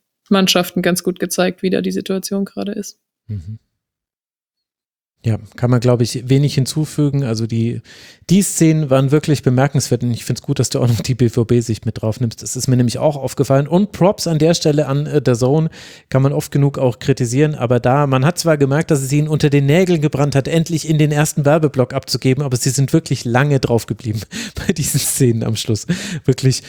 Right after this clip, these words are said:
Speaker 2: gut hinbekommen und dann danach auch sehr würdig noch abgefangen mit Interviews mit den Protagonisten beider Teams.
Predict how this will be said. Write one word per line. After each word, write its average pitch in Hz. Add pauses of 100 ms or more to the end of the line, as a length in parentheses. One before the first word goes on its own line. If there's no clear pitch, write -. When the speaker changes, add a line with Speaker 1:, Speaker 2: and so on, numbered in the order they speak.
(220)
Speaker 2:
gut 190
hinbekommen 151
und 143
dann 135
danach 123
auch 127
sehr 123
würdig 117
noch 113 (340)
abgefangen 117
mit 131
Interviews 120
mit 123
den 113
Protagonisten 107 (220)
beider 110
Teams. -